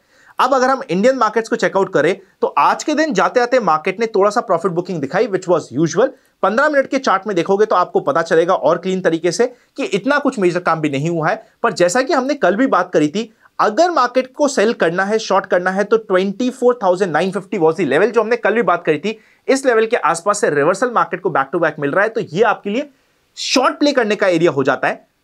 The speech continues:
अगर कल का फंडा नहीं देखा तो देख लेना, समझ आ जाएगा आपको। और इंपॉर्टेंट सपोर्ट मार्केट के लिए बना हुआ है ट्वेंटी फ़ोर थाउजेंड सेवन फिफ्टी की रेंज, जब तक मार्केट इसके ऊपर है, मार्केट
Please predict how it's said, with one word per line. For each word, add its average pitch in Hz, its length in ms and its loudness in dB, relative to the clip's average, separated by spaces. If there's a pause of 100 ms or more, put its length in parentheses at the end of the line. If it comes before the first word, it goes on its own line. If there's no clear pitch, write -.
(140)
अगर 185 240 2
कल 247 160 0
का 247 100 2
फंडा 220 280 0
नहीं 220 120 0
देखा 196 200 0
तो 208 100 0
देख 156 220 -2
लेना, 202 160 0
समझ 151 300 -2
आ 143 60 2
जाएगा 143 220 0
आपको। 220 340 -2 (200)
और 220 240 0
इंपॉर्टेंट 202 520 -2
सपोर्ट 247 400 0
मार्केट 208 340 -2
के 233 60 -6
लिए 226 80 4
बना 156 180 2
हुआ 160 140 4
है 190 160 0 (400)
ट्वेंटी 220 320 0
फ़ोर 302 300 0
थाउजेंड 196 360 2 (280)
सेवन 269 340 0
फिफ्टी 226 300 -2
की 170 100 -2
रेंज, 117 240 -4 (260)
जब 196 220 -2
तक 349 160 0
मार्केट 247 320 0
इसके 208 260 -2
ऊपर 175 300 2
है, 294 140 0
मार्केट 208 360 0